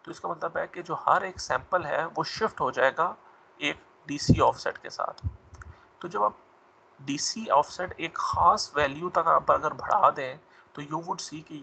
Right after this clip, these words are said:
ये जो shape है, it would now look something like this। अब अगर आप गौर से देखें, एक certain value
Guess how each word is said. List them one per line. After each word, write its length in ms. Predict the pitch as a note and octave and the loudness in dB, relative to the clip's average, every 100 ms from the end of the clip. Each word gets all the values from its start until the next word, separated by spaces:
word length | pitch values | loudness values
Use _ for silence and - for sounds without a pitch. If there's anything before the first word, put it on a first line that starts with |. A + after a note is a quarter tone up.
| D3+ | -8
ये 60 | |
जो 240 | E3+ E3+ E3+ - - _ | -2 -2 -2 -6 -18 _
shape 340 | - C3+ E3 D#3 | -8 -2 2 4
है, 200 | - E3 | 2 0
it 60 | |
would 220 | - D#3 D3 | 0 4 8
now 100 | D3 D3 | 8 6
look 160 | C#3+ - | -2 -4
something 280 | C#3 C#3+ A#2+ | -6 -6 -8
like 180 | - C3+ | -8 -10
this। 240 | - - - - - _ _ _ _ _ _ _ _ _ - _ _ _ _ _ _ _ _ - C#2 - - - - - - - - - - | -14 -14 -16 -20 -20 _ _ _ _ _ _ _ _ _ -20 _ _ _ _ _ _ _ _ -16 -16 -16 -20 -20 -18 -18 -20 -20 -18 -14 2
अब 160 | F#3+ A#3 | 4 4
अगर 200 | A#3 A3 | 2 -2
आप 80 | F#3 | -4
गौर 300 | B2+ C#3+ F3+ | -6 -6 0
से 120 | - | 0
देखें, 460 | C#3 C3 C3+ B2+ - - - _ - | 0 0 0 0 -6 -20 -20 _ -8
एक 240 | F#3 - - - - _ - - - | -8 -6 -12 -18 -20 _ -20 -16 -6
certain 500 | - D#3 E3 A3+ G3+ D3+ | 2 2 4 2 2 0
value 320 | C#3 E3 | 0 0